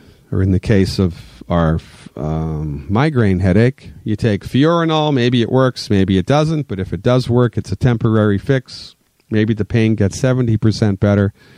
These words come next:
You can at least sleep at night, and you sleep it off, keep your fingers crossed it doesn't happen again, but guess what? It always happens again. So this is what the medical doctor is trained to do. The medical doctor is not trained to cure disease. They're trained to develop and deliver therapeutics which suppress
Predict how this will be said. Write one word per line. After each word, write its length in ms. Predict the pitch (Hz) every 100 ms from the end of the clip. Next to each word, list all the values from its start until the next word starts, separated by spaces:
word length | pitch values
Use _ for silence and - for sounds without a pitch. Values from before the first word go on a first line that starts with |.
| - -
You 100 | 110
can 120 | 113
at 100 | 98
least 260 | 110 -
sleep 300 | - 139 135
at 120 | 117 -
night, 300 | 110 113 -
and 80 |
you 80 | 101
sleep 320 | - - 147
it 100 | 127
off, 320 | 120 120 120 - - - - - _
keep 220 | 156 -
your 80 | 120
fingers 380 | 151 139 131
crossed 380 | - 139 131 -
it 60 | 110
doesn't 300 | 127 127 117
happen 320 | 117 113 107
again, 300 | 104 113 113
but 140 | 98
guess 260 | - 110 -
what? 220 | 113 110
It 120 | 92
always 340 | 98 101 104 -
happens 400 | 110 98 101 101
again. 420 | 117 165 123 80 - - _ _ _ _ _ _ _ _ _ - - - -
So 140 | - 160
this 160 | 214
is 140 | 233 185
what 200 | 196 -
the 80 |
medical 320 | 147 165 170 151
doctor 380 | 131 117 -
is 120 | 123 -
trained 280 | 127 120 117
to 80 |
do. 160 | 127 170
The 100 | 117
medical 320 | 117 143 156
doctor 420 | 139 131 135 135
is 260 | 117 117 104
not 260 | 131 143 -
trained 360 | - 135 139
to 80 | 113
cure 280 | - 131 123
disease. 460 | 131 107 98 101
They're 140 | 101 95
trained 340 | - 131 151
to 100 | -
develop 520 | 120 117 123 123 131 127
and 100 | 104
deliver 320 | 107 101 92
therapeutics 720 | - 139 156 - 131 123 -
which 200 | 107 -
suppress 540 | - - 110 110 -